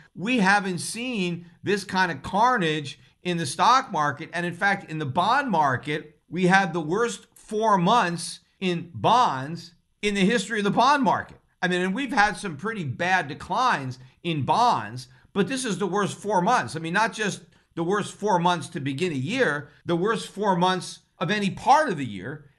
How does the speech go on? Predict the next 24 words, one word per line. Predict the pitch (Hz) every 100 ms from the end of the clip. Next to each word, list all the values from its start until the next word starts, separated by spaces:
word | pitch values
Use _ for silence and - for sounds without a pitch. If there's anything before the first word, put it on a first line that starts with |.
| _ -
And | 185 180 175
we've | 202
just | 214 214
had | 196 202 202
that. | 262 226 -
So | 190
we've | 180
had | 180
a | 143
bloodbath | 135 214 269 220 202 190
in | 156 156
bonds. | 135 117 107 139 156 - _
We've | 156 180
had | 175 175 135 -
the | 123 165
worst | 156 226 262 - - _
first | 214 233 -
four | - 214 196
months | 175 190 175 - - _
in | 180 180 170 - _ _
the | 139 185
S | 180 175
and | 151
P | 135 247 233 160 160 -